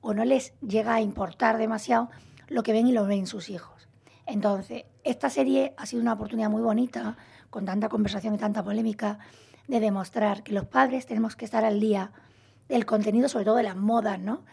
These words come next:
Eh, a las que acceden nuestros hijos. O sea, es ridículo que, mm, que realmente, yo entiendo que habrá muchos padres que este tipo de series no les guste, o sea, realmente digan, "Pues es que paso de ver esto", ¿no?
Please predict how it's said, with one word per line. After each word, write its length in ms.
Eh, 380
a 100
las 140
que 120
acceden 380
nuestros 380
hijos. 240
O 40
sea, 200
es 120
ridículo 600
que, 200
mm, 280
que 120
realmente, 500
yo 100
entiendo 280
que 60
habrá 140
muchos 220
padres 180
que 60
este 140
tipo 100
de 60
series 200
no 120
les 200
guste, 440
o 40
sea, 140
realmente 340
digan, 280
"Pues 140
es 100
que 100
paso 300
de 100
ver 160
esto", 300
¿no? 160